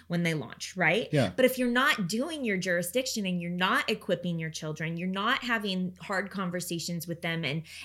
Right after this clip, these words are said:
Speaker 1: and talking about the realities of the world, then they're not gonna be prepared. And then you could struggle with anxiety and overwhelm as a parent.
Speaker 2: If you did exit interviews with all the children that walked away from the church at age eighteen, I think you would find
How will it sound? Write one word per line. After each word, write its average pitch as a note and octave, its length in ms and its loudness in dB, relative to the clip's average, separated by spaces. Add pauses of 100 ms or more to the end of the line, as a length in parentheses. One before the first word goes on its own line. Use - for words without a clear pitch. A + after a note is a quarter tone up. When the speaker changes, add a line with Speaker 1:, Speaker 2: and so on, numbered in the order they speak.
Speaker 1:
and G3 160 2
talking F#3+ 400 0
about F3+ 240 4
the F3+ 80 0
realities F3+ 640 2
of D#3+ 140 2
the E3 80 2
world, F3+ 580 4 (320)
then C4+ 120 6
they're C#4+ 100 2
not B3+ 320 4
gonna B3 180 2
be F3+ 160 2
prepared. E3+ 560 0
And A#3+ 160 4
then C4 180 4
you B3+ 160 2
could D4+ 320 -2
struggle F#3+ 420 0
with F#3+ 140 -2
anxiety E3+ 540 2
and D#3+ 100 -2
overwhelm D#3+ 460 -2
as - 180 -6
a - 40 -10
parent. A1 320 -10 (300)
Speaker 2:
If C3 140 2
you F#3 80 10
did F3 240 10
exit B2 400 2
interviews A2 520 0
with - 120 -6
all A2+ 280 4
the D3+ 80 4
children B2 400 2
that F#2+ 120 -6
walked G#2 280 -2
away G#2 180 2
from G#2 160 -4
the F#2+ 80 -2
church G#2 340 -4
at G2+ 80 -4
age G2 180 -2
eighteen, F#2+ 480 -4 (340)
I B2 60 -2
think F#3+ 320 4
you A#3 140 2
would C#3+ 220 4
find F#2+ 560 2